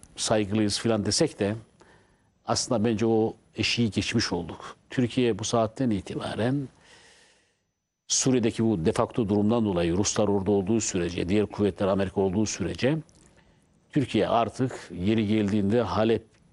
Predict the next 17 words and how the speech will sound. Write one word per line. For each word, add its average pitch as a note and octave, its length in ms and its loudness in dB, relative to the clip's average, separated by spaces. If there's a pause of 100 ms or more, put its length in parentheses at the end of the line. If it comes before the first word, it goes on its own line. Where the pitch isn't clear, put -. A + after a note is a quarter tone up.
(140)
dahil F#2+ 360 0
olmak F2+ 400 -2
üzere, F#2 380 -6
İdlib G2 420 -2
dahil G2 340 0
olmak F#2+ 460 -4
üzere, F#2+ 440 -6 (680)
emperyal D#3 380 0
amaçlar D3 320 0
için C3 140 -4
söylemiyorum B2 520 0
ama, B2 300 0 (960)
e, - 400 -8
kalıcı B2+ 420 2
bir A2 140 2
barış A#2 300 0
için B2+ 360 -2